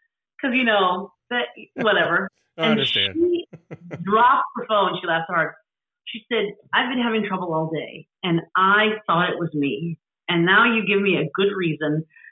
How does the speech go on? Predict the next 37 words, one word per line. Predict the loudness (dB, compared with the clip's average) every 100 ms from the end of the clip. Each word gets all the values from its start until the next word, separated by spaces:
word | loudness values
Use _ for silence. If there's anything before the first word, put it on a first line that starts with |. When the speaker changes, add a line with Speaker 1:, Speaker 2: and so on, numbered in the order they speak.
| _ -2
Speaker 1:
to | 0
just | 2 2 0 -6 -6
go | 0 4
home | 6 6
and | 4
be, | 2 0 0
you | 0
know, | 2 0
and | 0
tell | 2 2
my | 2 4
boyfriend," | 2 2 0
whatever. | 2 2 0
It | 0
was | -4 2
so, | 4 4 2 -2
she | 2
laughed, | 2 2 0
said, | -4 -4 _ _ -2
"I | 2
did | 2 2
that | 0 0
so | -2
badly. | 0 0 -2 -8 -12 -18 _ -4
It | 0
was | 0 0
just | -2 2
a |
one-liner. | 2 4 4 4 2 0 -2
Like, | -2
I, | 0 -2 -2
I've | -4
used | -2
it | 0
a |
hundred | 0 0 0
times. | 0 0